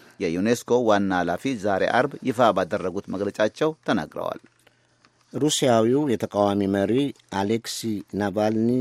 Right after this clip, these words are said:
Speaker 2: ከአስራ አምስት ዓመታት ይቅርታ፣ ከአስራ አምስት ቀናት እስራት በኋላ ዛሬ አርብ መለቀቃቸው ተነገረ። ናቫልኒ የታሰሩት በአንድ የመስኮብ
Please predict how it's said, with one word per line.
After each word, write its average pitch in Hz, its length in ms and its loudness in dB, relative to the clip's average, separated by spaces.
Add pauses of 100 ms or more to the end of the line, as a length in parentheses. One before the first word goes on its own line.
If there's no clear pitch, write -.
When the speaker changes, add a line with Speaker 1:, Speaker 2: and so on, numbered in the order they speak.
(220)
Speaker 2:
ከአስራ 98 800 -4
አምስት 110 420 -2
ዓመታት 92 500 -4 (1500)
ይቅርታ፣ 85 360 -8 (140)
ከአስራ 92 360 -8
አምስት 107 260 -2
ቀናት 90 320 -6
እስራት 92 360 -4
በኋላ 101 260 -2 (520)
ዛሬ 101 320 -2 (100)
አርብ 92 220 0 (100)
መለቀቃቸው 85 760 -4
ተነገረ። 85 460 -4 (800)
ናቫልኒ 90 440 0
የታሰሩት 95 680 -2
በአንድ 95 380 -4 (120)
የመስኮብ 85 840 -4